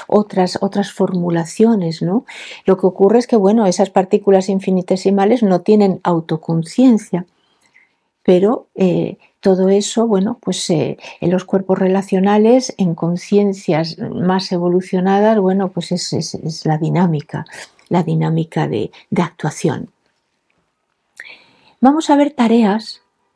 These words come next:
tareas que podemos llevar a cabo durante el periodo post-mortem. Y con esto nos podemos también inspirar o resonar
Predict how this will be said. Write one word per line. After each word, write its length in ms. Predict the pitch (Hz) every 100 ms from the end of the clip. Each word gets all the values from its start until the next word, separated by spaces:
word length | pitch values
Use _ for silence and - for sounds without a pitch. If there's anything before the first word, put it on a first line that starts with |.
| _ -
tareas 320 | 190 208 220
que 100 | 220
podemos 500 | 214 190 185 190 190
llevar 280 | 180 180 175
a 100 | 170
cabo 300 | 202 185 170
durante 340 | 170 165 165
el 60 | 156
periodo 460 | 160 170 170 165
post-mortem. 760 | - 160 - 156 147 - 160 156 _ _ - - - -
Y 60 |
con 240 | - 180 175
esto 260 | 175 -
nos 140 | 175 175
podemos 440 | 170 175 170 -
también 340 | 175 165 170
inspirar 760 | 170 170 - 175 185 185 180 175
o 60 |
resonar 800 | 165 156 151 - 156 175 180 175